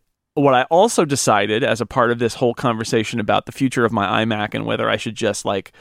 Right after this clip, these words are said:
set it on fire 'cause there's spiders is I, I have, I think, come around to the idea that I'm gonna buy an iMac Pro.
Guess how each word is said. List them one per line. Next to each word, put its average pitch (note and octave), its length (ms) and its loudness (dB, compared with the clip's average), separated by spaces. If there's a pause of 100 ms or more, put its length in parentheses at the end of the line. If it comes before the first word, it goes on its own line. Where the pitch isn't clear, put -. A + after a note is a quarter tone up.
(160)
set B2+ 240 2
it A2 80 0
on G#2 120 0
fire G2+ 380 0
'cause G#2 200 -10
there's G2 180 -8
spiders G#2 560 -2 (560)
is C3+ 680 6
I, C3 380 0
I - 40 2
have, B2+ 360 0 (140)
I C3+ 160 2
think, F3+ 240 0
come E3+ 180 2
around B2+ 640 2 (400)
to A#2+ 560 2 (100)
the B2 200 2
idea A#2 400 4
that A2+ 260 2
I'm A2+ 200 0
gonna A2+ 180 -2
buy G#2 200 0
an G2+ 100 -4
iMac G2+ 360 -8
Pro. - 300 -8